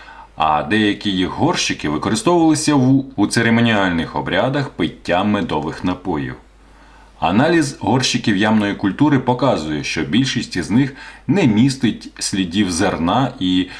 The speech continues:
зуби зазвичай не уражені карієсом, який виникає при споживанні крохмалевих та зернових продуктів.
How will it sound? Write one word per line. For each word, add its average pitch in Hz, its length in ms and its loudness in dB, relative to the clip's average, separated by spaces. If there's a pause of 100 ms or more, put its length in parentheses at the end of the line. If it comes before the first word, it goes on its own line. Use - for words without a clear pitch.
(240)
зуби 104 560 0
зазвичай 95 800 -2
не 90 160 0
уражені 82 520 -2
карієсом, 80 720 -2
який 180 360 -2
виникає 160 520 2
при 151 160 0
споживанні 120 640 2
крохмалевих 101 840 0
та 87 220 -4
зернових 85 540 -4
продуктів. - 560 0